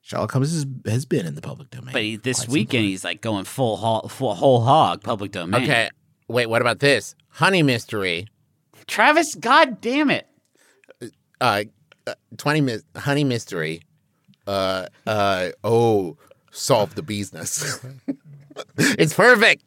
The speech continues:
Speaker 2: Honey mystery. Who killed Pooh? Who killed Pooh Bear?
Speaker 1: Um,
Speaker 3: Honey mystery. Who took my last mackerel?
Speaker 1: Honey mystery. Uh, you cut the twenty. That's interesting. We didn't do that with any of the others. I forgot that we could do that.
Speaker 3: Mm-hmm.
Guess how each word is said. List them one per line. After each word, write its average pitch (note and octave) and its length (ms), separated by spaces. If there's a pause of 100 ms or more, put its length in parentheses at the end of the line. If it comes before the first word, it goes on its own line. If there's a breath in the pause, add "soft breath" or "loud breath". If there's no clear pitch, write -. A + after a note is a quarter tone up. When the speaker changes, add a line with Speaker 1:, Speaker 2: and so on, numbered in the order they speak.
(640 soft breath)
Speaker 2:
Honey B3 280
mystery. C#3 540
Who F#3+ 180
killed G3+ 320
Pooh? F3 380 (640)
Who G#3 140
killed A3 240
Pooh A3 160
Bear? C#3+ 340 (500)
Speaker 1:
Um, G#2 320 (540)
Speaker 3:
Honey G3+ 240
mystery. C#3 480 (100)
Who A#3 160
took D#3 220
my C#3+ 160
last D3+ 320
mackerel? D3 500 (640)
Speaker 1:
Honey E3 380
mystery. F2 680
Uh, C3 120
you C#3 200
cut G#3 240
the B2+ 100
twenty. E3+ 440
That's B2+ 260
interesting. A2 680
We A2+ 100
didn't D3 180
do D#3 160
that G#2 160
with F2+ 100
any D#2+ 200
of C#2+ 40
the C2+ 80
others. A#1+ 440 (960)
I G2 60
forgot D#3 340
that E3 80
we D3 80
could C3+ 160
do A#2 180
that. A1 320
Speaker 3:
Mm-hmm. G2 480